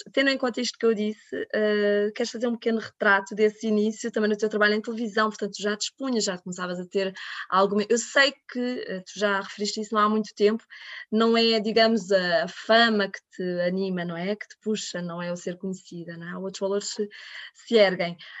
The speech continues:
Mas, eh, eh, na verdade, estavas a trabalhar em televisão já,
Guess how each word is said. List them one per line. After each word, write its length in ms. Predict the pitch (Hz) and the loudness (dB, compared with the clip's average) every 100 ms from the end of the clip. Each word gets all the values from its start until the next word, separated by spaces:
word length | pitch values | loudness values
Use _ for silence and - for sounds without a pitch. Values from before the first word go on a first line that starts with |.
| - | -6
Mas, 320 | 214 220 208 208 | 2 4 4 2
eh, 260 | 208 202 - | 4 2 0
eh, 440 | 196 190 185 180 226 | -2 -2 -4 -4 -4
na 180 | 254 | -4
verdade, 300 | 233 214 214 | -4 2 2
estavas 340 | 226 226 196 180 | 2 -2 -4 -8
a 40 | |
trabalhar 360 | - 185 170 175 | -10 -8 -6 -8
em 80 | 175 | -12
televisão 680 | 180 208 240 233 196 240 254 | -10 -10 -2 0 0 -4 -6
já, 400 | 196 180 202 | -4 -2 -4